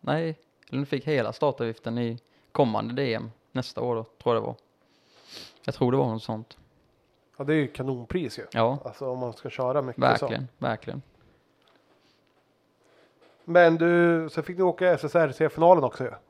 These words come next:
Speaker 1: Mm.
Speaker 2: Tack vare att ni vann D M-et.
Speaker 1: Ja.
Speaker 2: De måste ha gått rätt bra i Sydsvenska rallycupen också.
Speaker 1: Ja, men det gjorde det. Det gjorde det. Men jag tror vi blev trea eller något i Sydsvenska rallycupen. Men detta var ju finalen då.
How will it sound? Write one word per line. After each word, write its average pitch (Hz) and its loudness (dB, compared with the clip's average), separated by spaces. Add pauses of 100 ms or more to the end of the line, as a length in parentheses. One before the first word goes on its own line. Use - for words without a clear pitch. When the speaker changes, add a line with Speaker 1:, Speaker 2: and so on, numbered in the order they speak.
(300)
Speaker 1:
Mm. 175 0 (580)
Speaker 2:
Tack 123 -2
vare 135 2
att 120 0
ni 135 -4
vann 131 2 (960)
D 127 -8
M-et. 131 -8 (280)
Speaker 1:
Ja. 127 4 (920)
Speaker 2:
De 139 -14
måste 131 -4
ha - -2
gått 131 -6
rätt 131 -6
bra 143 0
i 117 -4
Sydsvenska 123 -10
rallycupen 123 -6
också. 147 -4 (220)
Speaker 1:
Ja, 120 -2
men 113 -6
det 147 -10
gjorde 131 -6
det. 113 -6 (460)
Det 120 -12
gjorde 127 -10
det. 113 -12 (400)
Men 120 -12
jag 117 -8
tror 131 -4
vi 127 -4
blev 120 -2
trea 120 -8
eller 120 -6
något 117 -10
i 120 -6
Sydsvenska 120 -6
rallycupen. 120 -8
Men 120 -4
detta 123 -2
var 135 2
ju 127 -4
finalen 123 -2
då. 123 0